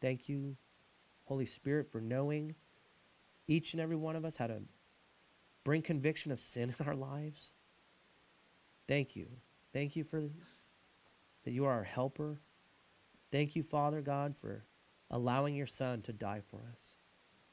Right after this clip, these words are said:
And thank you for using people like Paul, who was a murderer of Christians, to be radically changed, to be sold out for you and give his life for you, and to be used by you,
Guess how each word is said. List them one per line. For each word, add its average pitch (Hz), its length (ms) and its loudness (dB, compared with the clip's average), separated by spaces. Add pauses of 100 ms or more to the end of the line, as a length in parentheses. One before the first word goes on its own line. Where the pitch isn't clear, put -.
And 123 180 -4
thank 135 260 2
you 127 80 -2
for - 120 -4
using 143 400 0
people 151 240 -2
like 120 180 -4
Paul, 139 360 2
who 110 60 -2
was 107 120 -4
a 104 60 -6
murderer 110 600 -2
of 104 120 -10
Christians, 98 640 -8 (840)
to - 80 -18
be 127 120 0
radically 139 480 0
changed, 120 720 -8 (840)
to - 80 -14
be 127 80 0
sold 147 340 -2
out 147 200 -2
for 139 120 -8
you 110 380 -4 (240)
and 117 120 -8
give 131 140 -2
his 127 160 -6
life 117 280 -6
for 104 120 -10
you, 107 280 -6 (800)
and 120 80 -4
to 123 40 -2
be 131 80 0
used 127 380 0
by 107 140 -4
you, 107 280 -8